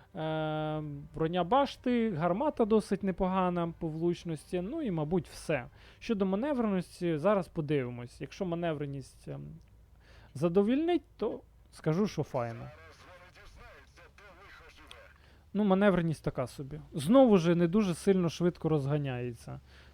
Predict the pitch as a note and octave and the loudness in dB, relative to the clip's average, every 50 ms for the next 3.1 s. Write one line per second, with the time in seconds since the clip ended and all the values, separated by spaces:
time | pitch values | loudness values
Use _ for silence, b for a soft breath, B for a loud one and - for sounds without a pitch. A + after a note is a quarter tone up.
0 | b - G#3 A3 G#3 G3+ F#3+ - A3+ G#3+ G#3 G3+ G3 F#3+ F#3+ F#3+ - - G#3 G3+ | b 4 4 4 6 4 2 2 2 4 6 6 6 8 6 6 8 6 6 6
1 | F#3+ - - F#3+ F3+ - G#3 G#3+ A#3+ A3+ F#3 F3 F3+ F#3+ G3 F#3 G3 G#3+ F#3+ - | 6 2 0 0 0 4 4 4 4 4 4 2 2 2 2 2 2 0 -2 -2
2 | - C#3+ C#3+ C#3 C#3 C3 - - C#3 C3 C3+ C3 C3 C3 C3 B2 - D3+ C#3+ C3+ | -2 -4 -4 -4 -6 -6 -4 -6 -4 -4 -4 -6 -6 -8 -10 -10 -10 -8 -8 -8
3 | C3 B2 | -8 -10